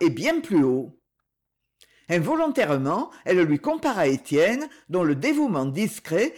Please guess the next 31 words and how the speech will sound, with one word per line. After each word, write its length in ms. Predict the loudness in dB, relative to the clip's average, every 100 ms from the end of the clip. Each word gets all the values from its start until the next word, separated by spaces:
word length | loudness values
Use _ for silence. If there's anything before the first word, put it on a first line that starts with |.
| -10
lui 140 | 0 2
avait 180 | 4
semblé 480 | 2 0 0 0 0
jusqu'alors 640 | 0 -4 0 2 4 2 2
assez 320 | -2 -2 -2
naturel. 800 | -2 -2 -2 0 0 0 -4 -10 _ _ _ _ _ -16 -2
L'incident 540 | 0 2 0 0 0
de 100 | 2
la 100 | 0
matinée 680 | 0 -2 -2 0 0 -2 -4 -12 -4
lui 140 | 0
révéla 420 | 2 2 2 2
tout 200 | 0 -2 -2
à 100 | -2
coup 360 | -2 -4 -4 0
combien 320 | -2 2 2
il 180 | 2 2
lui 120 | 2
était 300 | 2 0 0
indispensable 840 | -2 -2 -4 -2 -4 0 0 0
et 40 |
précieux, 720 | 0 0 0 -2 0 2 0 -6 -20 -20 _
combien 360 | -2 0 2 2
leurs 200 | 2 0
deux 180 | -2 -2
vies 280 | 0 2 2
étaient 240 | 2 0
liées 400 | 2 2 2 2
l'une 280 | 2 0 0
à 80 | 2
l'autre, 480 | 2 0 -2 -6